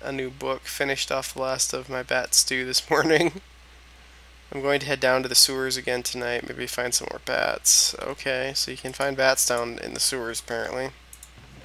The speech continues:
Uh, we'll take this stuff, but I don't...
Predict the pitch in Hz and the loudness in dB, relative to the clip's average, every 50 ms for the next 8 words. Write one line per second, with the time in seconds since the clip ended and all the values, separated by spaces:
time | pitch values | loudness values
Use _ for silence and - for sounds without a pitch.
0 | - - - - - - - - - - - - - - - - - - - - | -20 -20 -20 -20 -20 -20 -20 -20 -20 -20 -20 -20 -20 -20 -20 -20 -20 -20 -20 -20
1 | - - - - - - - - - - - 151 147 151 151 151 170 208 - - | -20 -20 -20 -20 -20 -20 -20 -20 -14 -4 2 4 6 6 4 4 0 0 4 6
2 | 160 165 - - 156 - - - 165 165 156 - - - - 151 151 131 120 | 6 6 6 8 10 10 10 10 8 4 2 0 -2 -2 0 2 2 0 -2